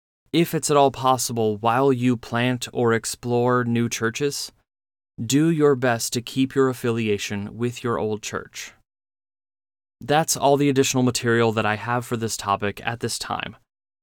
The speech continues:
Once again, in case you missed it in the beginning, this was a question from a listener asking for more practical tips on finding a church after he listened to Season three, Episode four of this podcast. By the way, I'm going to retroactively configure this episode so that it shows up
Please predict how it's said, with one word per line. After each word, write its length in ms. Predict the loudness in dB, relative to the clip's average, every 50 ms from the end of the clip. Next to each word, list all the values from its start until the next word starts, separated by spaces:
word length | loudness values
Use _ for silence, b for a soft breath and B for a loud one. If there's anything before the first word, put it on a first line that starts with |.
| _ _
Once 320 | -2 0 0 0 2 0
again, 320 | 0 2 4 4 4 4 2
in 240 | 0 -2 -2 -2 -4
case 380 | -4 -4 -4 -4 -2 -2 0
you 120 | 2 2 2
missed 300 | 2 2 0 -2 0 0
it 140 | 0 0
in 100 | 2 2
the 80 | 0 0
beginning, 480 | 0 0 0 0 0 0 0 -2 -6 -8 _ _ _ _ _ _ -2
this 280 | 0 2 2 2 0 2
was 320 | 2 4 4 4 2 0
a 80 | -2 -6
question 500 | -4 0 0 0 0 0 0 0 0 0
from 220 | 0 0 0 2
a 40 | 2
listener 520 | 2 2 0 0 -2 -2 -2 -2 -4 -6 -10 _ -2
asking 440 | -2 -2 -2 -2 -2 0 0 0 0
for 160 | 0 -2 -2
more 240 | 0 0 2 0 0
practical 520 | -2 -4 -6 -6 -6 -6 -6 -4 -4 -4
tips 360 | -2 -2 -4 -4 -4 -6 -6
on 180 | -6 -4 -4 -4
finding 400 | -2 0 0 2 2 2 0 0
a 60 | -2
church 360 | -2 -2 0 0 0 -2 -4 -4
after 240 | -4 -4 -2 -2 -4
he 140 | -2 -2 0
listened 340 | 2 2 0 0 0 -2 -2
to 100 | -2 -4
Season 400 | -4 -2 -2 -2 0 0 -2 -2
three, 280 | -2 -4 -4 -4 -2
Episode 420 | -4 -6 -6 -6 -4 -2 -2 -4 -4
four 220 | -4 -4 -4 -2
of 100 | -4 -4
this 160 | -4 -6 -6
podcast. 680 | -6 -4 -4 -2 -4 -2 -4 -10 -12 -10 -10 -10 -12 -14 -16 _ _ _ _ _ _ _ _ _ _ _
By 220 | -4 0 2 2 4
the 120 | 4 4
way, 180 | 6 6 4 4
I'm 240 | 2 0 -2 -2 0
going 240 | 0 2 2 2
to 200 | 2 2 0 0
retroactively 1080 | 2 0 0 -2 0 0 0 2 2 2 0 0 -2 -6 -8 -2 0 0 0 0 0 -2
configure 520 | 0 0 0 2 2 0 0 2 2 4
this 200 | 6 4 4 4
episode 560 | 2 -2 -2 -4 -4 -2 0 2 2 2 0 0
so 140 | -2 -2
that 140 | -2 0 -2
it 120 | -4 -4 -4
shows 340 | -2 0 0 0 2 2
up 220 | 0 0 0 -2